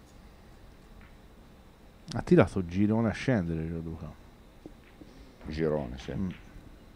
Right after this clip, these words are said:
Speaker 2: Preso praticamente il, lo sblocco.
Speaker 1: Allora, qui giro a girare con la propria?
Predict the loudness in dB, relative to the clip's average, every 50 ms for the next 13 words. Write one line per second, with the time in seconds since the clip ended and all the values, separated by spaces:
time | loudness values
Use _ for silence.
0 | -20 -20 -20 -20 -20 -20 -20 -20 -20 -20 -20 -14 -8 -2 -2 -2 0 0 0 0
1 | 0 0 0 -2 -4 -6 -10 -6 -4 -4 -2 -2 -2 -2 -2 -2 -2 -2 -2 -2
2 | -4 -6 -10 -16 -20 -18 -8 -6 -6 -4 -4 -2 -2 -4 -4 -6 -10 -14 -18 -20
3 | -20 -20 -20 -20 -20 -20 -20 -14 -14 -14 -14 -14 -16 -20 -20 -20 -20 -20 -20 -20
4 | -20 -20 -20 -20 -20 -20 -20 -20 -20 -20 -20 -20 -20 -20 -14 -6 -2 2 4 6
5 | 6 6 6 6 6 6 6 4 4 4 2 2 0 0 -2 -4 -6 -10 -10 -12
6 | -12 -14 -14 -14 -14 -16 -16 -18 -4 2 6 8 10 10 10 10 8 6 2 2
7 | 6 8 8 8 10 10 8 8 6 4 6 6 6 6 8 6 8 8 8 8
8 | 8 6 6 4 6 6 6 6 6 6 6 6 6 6 4